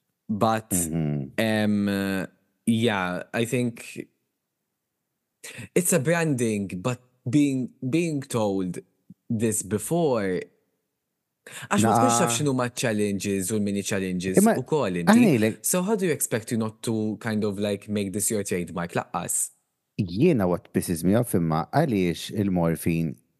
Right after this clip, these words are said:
Speaker 2: tgħidilha hekk meta mbagħad Ninfja gets away with doing yellow almost every week.
Speaker 1: Because Nymphia n-, has now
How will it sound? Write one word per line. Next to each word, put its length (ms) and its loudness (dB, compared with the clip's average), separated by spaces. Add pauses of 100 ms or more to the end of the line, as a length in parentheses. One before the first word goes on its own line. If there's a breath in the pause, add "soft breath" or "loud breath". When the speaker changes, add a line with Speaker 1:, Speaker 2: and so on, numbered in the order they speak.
(180)
Speaker 2:
tgħidilha 380 2 (140)
hekk 320 -8 (1200)
meta 580 0
mbagħad 520 -2 (100)
Ninfja 540 0
gets 260 -4
away 360 0
with 200 -4
doing 320 0
yellow 500 -2 (720)
almost 580 0
every 220 -2
week. 540 -4 (320)
Speaker 1:
Because 320 0
Nymphia 420 -2
n-, 200 -2
has 220 0
now 420 0